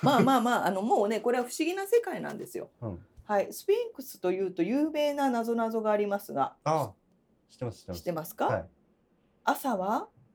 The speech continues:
Speaker 2: 朝は四本足。
Speaker 1: はい。昼が？
Speaker 2: 昼が二本足。
Speaker 1: 夜が？
Speaker 2: 三本足の
Speaker 1: 動物は何だと。
Speaker 2: はい。
Speaker 1: うん。ということで、何でしたっ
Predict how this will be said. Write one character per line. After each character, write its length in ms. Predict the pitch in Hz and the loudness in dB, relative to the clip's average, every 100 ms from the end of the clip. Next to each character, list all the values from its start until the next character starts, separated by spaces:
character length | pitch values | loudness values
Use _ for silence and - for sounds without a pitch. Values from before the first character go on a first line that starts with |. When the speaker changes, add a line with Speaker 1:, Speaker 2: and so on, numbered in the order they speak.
| _ _ _ _ _ _ _ _ _ | _ _ _ _ _ _ _ _ _
Speaker 2:
朝 240 | - 139 | -2 0
は 380 | 135 151 123 - _ | 2 2 0 -2 _
四 220 | 110 107 | -4 -4
本 260 | 104 98 82 | -4 -8 -10
足。 280 | 80 - _ _ | -14 -20 _ _
Speaker 1:
は 160 | 165 139 | -4 -4
い。 120 | - | -4
昼 320 | - 185 185 180 | -6 -2 -2 0
が？ 360 | 165 208 392 - | 0 0 -2 -4
Speaker 2:
昼 140 | 135 131 | -4 -2
が 180 | 98 - _ - | -2 -6 _ -12
二 80 | |
本 240 | 95 101 82 | -8 -6 -8
足。 240 | 78 - _ _ _ _ | -12 -20 _ _ _ _
Speaker 1:
夜 300 | - 196 175 | 2 4 4
が？ 340 | 151 170 233 427 _ _ _ | -2 -2 -4 -6 _ _ _
Speaker 2:
三 240 | - 101 | -10 -8
本 220 | 92 87 80 | -6 -8 -12
足 260 | - - _ _ _ | -18 -20 _ _ _
の 120 | 170 170 | 2 4
Speaker 1:
動 60 | 147 | 2
物 260 | 170 - | -2 -4
は 300 | 160 156 147 | -2 -2 -2
何 340 | 175 175 285 339 | -6 -4 -4 -4
だ 160 | 131 - | -10 -14
と。 80 | - | -12
Speaker 2:
は 200 | - 90 | -8 -8
い。 80 | - _ | -8 _
Speaker 1:
う 40 | - | -20
ん。 120 | - - _ _ _ _ _ _ _ | -20 -20 _ _ _ _ _ _ _
と 100 | 185 | -2
い 80 | 170 | 0
う 60 | |
こ 140 | 160 151 | 0 -6
と 140 | 139 | -8
で、 220 | 117 107 - | -6 -8 -6
何 200 | 175 175 | -6 -6
で 80 | 131 | -8
し 80 | |
た 80 | |
っ 60 | - | -14